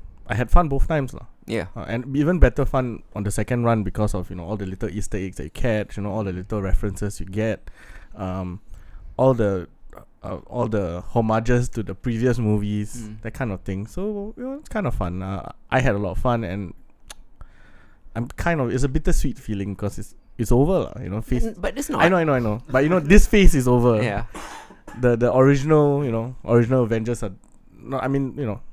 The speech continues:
Speaker 2: At least the big two lah, the
Speaker 1: the
Speaker 2: most
Speaker 1: big two,
Speaker 2: important
Speaker 1: yeah,
Speaker 2: two.
Speaker 1: yeah, yeah.
Speaker 2: Yeah.
Speaker 1: 'Cause they didn't re-sign contracts, right?
Speaker 2: Correct,
Speaker 1: Yeah.
Speaker 2: yeah.
Speaker 1: So, yeah, yeah, yeah.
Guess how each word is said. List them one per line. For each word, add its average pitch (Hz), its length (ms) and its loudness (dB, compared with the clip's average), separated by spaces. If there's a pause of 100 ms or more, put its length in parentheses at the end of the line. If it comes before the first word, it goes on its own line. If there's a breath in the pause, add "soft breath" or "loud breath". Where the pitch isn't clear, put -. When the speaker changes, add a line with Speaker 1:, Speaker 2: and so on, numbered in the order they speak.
(160)
Speaker 2:
At 143 100 -6
least 175 140 0
the 139 60 -2
big 139 240 -2
two 120 140 -4
lah, 67 120 -6
the 90 80 -6
Speaker 1:
the 113 60 2
Speaker 2:
most 117 120 2
Speaker 1:
big - 0 -
two, 117 60 -2
Speaker 2:
important 104 340 0
Speaker 1:
yeah, 98 140 -4
Speaker 2:
two. 92 60 -8
Speaker 1:
yeah, - 160 -12
yeah. - 80 -10
Speaker 2:
Yeah. 90 160 -6 (520)
Speaker 1:
'Cause 117 160 -2
they 110 100 -2
didn't 117 200 -2
re-sign 113 280 -4
contracts, 104 420 -8
right? 92 160 -8 (120)
Speaker 2:
Correct, - 400 -2
Speaker 1:
Yeah. - 80 -6
Speaker 2:
yeah. 110 140 -10 (260)
Speaker 1:
So, 143 200 -2
yeah, 180 80 -6
yeah, 214 320 -6
yeah. 139 140 -6